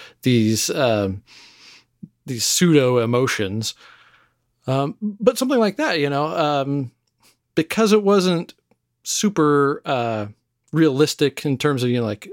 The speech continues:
a, a, a human, <laughs> uh, expression, uh, it was cute and charming, but also very disarming because there was nothing there that,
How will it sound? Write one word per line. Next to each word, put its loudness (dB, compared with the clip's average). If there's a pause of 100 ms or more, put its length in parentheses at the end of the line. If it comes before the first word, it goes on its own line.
a, -6
a, -8 (120)
a -10
human, 4 (340)
<laughs> -6
uh, -2
expression, 0 (540)
uh, -8 (160)
it 0
was 0
cute 0
and -2
charming, 0
but 0
also -2
very -4 (260)
disarming 0
because -4
there -2
was -4
nothing -4
there -2
that, -4